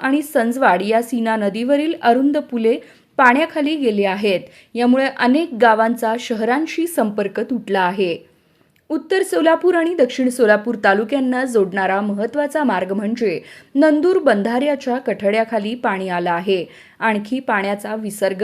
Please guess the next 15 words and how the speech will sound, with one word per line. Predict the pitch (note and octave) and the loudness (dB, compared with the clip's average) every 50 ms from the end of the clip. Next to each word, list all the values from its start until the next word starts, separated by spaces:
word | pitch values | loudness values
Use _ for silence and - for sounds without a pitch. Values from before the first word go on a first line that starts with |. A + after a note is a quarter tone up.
| A3 A#3+ | -2 0
वाढत | A#3 F#3+ F3 F#3 F#3 F3+ F3 | 0 -2 -2 -2 -4 -4 -6
असल्यामुळे | F3 F3 - G#3 G#3+ A3+ B3 B3 A#3+ A#3+ C4 D#4+ - - - - - _ | -6 -6 -4 -2 -2 0 2 4 4 4 4 2 -2 -10 -20 -20 -20 _
हा | - C#4+ D4+ E4 | -2 2 2 2
सुद्धा | D#4+ - G4+ E4 C#4+ C#4+ D#4+ E4+ | 2 2 0 0 0 0 0 0
बंधारा | D4+ C#4+ A#3+ A3+ A3 G#3+ A#3 A3 A3 G#3+ | 2 2 0 0 0 -2 -4 -4 -4 -4
लवकरच | A3+ A#3+ A3 G3 F#3 F#3 - F#3+ F3+ F#3 G3 G3+ - | -4 -2 -2 -2 -4 -4 -4 -4 -4 -4 -4 -8 -8
पाण्याखाली | - A#3 G#3 F#3 G3+ A3 A#3+ A#3+ D#4+ D4+ D#4+ F4 | -4 -4 -2 -2 -2 -4 -4 -4 -4 -2 -2 -2
जाण्याची | D#4+ D#4+ C#4 A#3+ A3+ A3+ A3+ A3 - B3+ B3 | -2 -2 -2 -2 -2 -4 -6 -6 -6 -6 -4
भीती | A#3 A#3 G#3 - G3+ G#3 | -4 -4 -6 -6 -6 -4
निर्माण | A#3+ C4+ C4 A#3 A3 A3+ A3+ G#3 F#3 | -2 -2 -2 -2 -2 -4 -4 -4 -6
झाली | - G3 E3+ E3+ F3+ F#3 | -6 -6 -6 -4 -2 -2
आहे. | F3 E3+ F3 F#3 F3+ F3 - - _ _ _ _ _ _ _ - | -2 -4 -4 -4 -6 -6 -8 -10 _ _ _ _ _ _ _ 2
दरम्यान, | B3 B3+ B3+ A#3+ B3 C4 C#4+ E4+ - - - - _ - - | 4 4 4 4 2 0 -2 -4 -6 -10 -20 -20 _ -6 -2
सीना | E4 D4+ D4+ D#4+ F4+ F#4+ | 0 0 2 2 2 0
नदीपात्रात | F#4 D#4+ D4 C4+ D#4+ D#4 D#4+ D4 C#4 C#4+ B3+ B3+ B3+ C#4 | 0 0 0 0 0 0 0 0 -2 0 0 -2 -2 -2